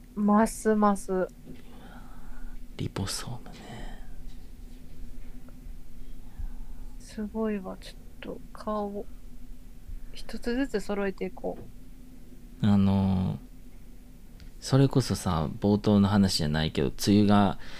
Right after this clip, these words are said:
Speaker 2: もう今の時点でもう紫外線すごいやん。
Speaker 1: うん。
Speaker 2: あのー、私、顔に塗る日焼け止めが結構、なんかこう、定まらんのよ、ずっと。
Speaker 1: うんうんうんうん。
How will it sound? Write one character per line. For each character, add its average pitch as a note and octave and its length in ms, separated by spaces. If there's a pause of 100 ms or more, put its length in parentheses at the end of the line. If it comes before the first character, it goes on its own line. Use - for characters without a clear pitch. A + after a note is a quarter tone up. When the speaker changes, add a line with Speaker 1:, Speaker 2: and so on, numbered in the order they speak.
(160)
Speaker 2:
も G2+ 80
う - 20
今 B2 200
の E3+ 120
時 A#2+ 140
点 G#2+ 120
で G#2 60
も G2 80
う - 40
紫 F#2+ 260
外 G2+ 180
線 A#2+ 240
す F#2+ 160
ご F#2 160
い F2+ 100
や - 100
ん。 - 220 (800)
Speaker 1:
う A3 60
ん。 G#3 220 (1200)
Speaker 2:
あ F#2 180
の C#2+ 440
ー、 - 120 (1800)
私、 - 380 (640)
顔 G#3 360
に F#3 200
塗 F3+ 160
る E3 140
日 D#3+ 220
焼 D#3+ 300
け D3+ 60
止 D3 40
め C3+ 300
が A#2+ 160
結 - 220
構、 - 200 (600)
な F#2+ 120
ん E2+ 60
か E2+ 80
こ - 340
う、 - 80 (160)
定 D3 300
ま C#3 160
ら C3 120
ん B2 80
の F#2 60
よ、 C#2+ 100
ず - 100
っ D2 40 (140)
と。 - 180 (720)
Speaker 1:
う A3 60
ん G#3+ 40
う G#3+ 40
ん G3 100
う G3 40
ん G#3 40
う - 60
ん。 F#3 420